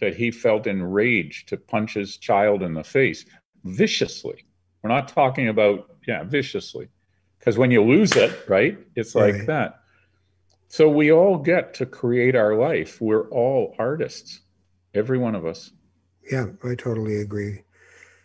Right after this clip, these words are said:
Speaker 2: I totally agree. I, I, I often think of life as a,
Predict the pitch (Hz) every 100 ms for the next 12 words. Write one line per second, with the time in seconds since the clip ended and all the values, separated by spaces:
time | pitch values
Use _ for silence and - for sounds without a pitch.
0 | _ _ - 120 120 107 101 101 101 98
1 | 104 110 _ _ _ - 120 - 113 107
2 | 123 117 127 123 120 123 139 127 - 113
3 | 123 113 104 110 - 117 117 113 113 104